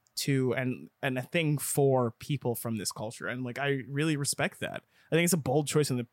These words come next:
part of the developer, you know, trying to release a fucking video game. Like, and, like, games,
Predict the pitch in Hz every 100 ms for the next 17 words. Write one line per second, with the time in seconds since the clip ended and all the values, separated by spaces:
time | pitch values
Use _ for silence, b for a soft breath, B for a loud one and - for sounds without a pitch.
0 | - 135 135 117 117 123 135 127 120 b
1 | b - 139 113 - _ _ _ _ _
2 | _ _ - 156 156 147 151 139 120 156
3 | 143 120 123 151 135 113 104 107 120 160
4 | - _ 165 175 - _ 190 220 285 233